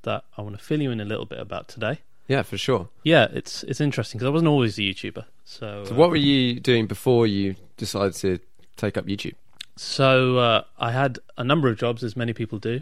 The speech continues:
Speaker 1: trying to
Speaker 2: Mm-hmm.
Speaker 1: make, uh, ends meet when we have, uh,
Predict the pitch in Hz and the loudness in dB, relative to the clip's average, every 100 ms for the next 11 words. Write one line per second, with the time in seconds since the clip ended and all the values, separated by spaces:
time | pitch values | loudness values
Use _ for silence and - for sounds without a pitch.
0 | - - 110 107 104 107 - 104 95 95 | -8 -6 -4 -4 -8 -10 -8 -6 -6 -8
1 | - 110 110 - 107 110 - 117 107 107 | -8 -6 -6 -6 -6 -8 -8 -12 -8 -8
2 | 101 101 98 101 | -6 -6 -6 -6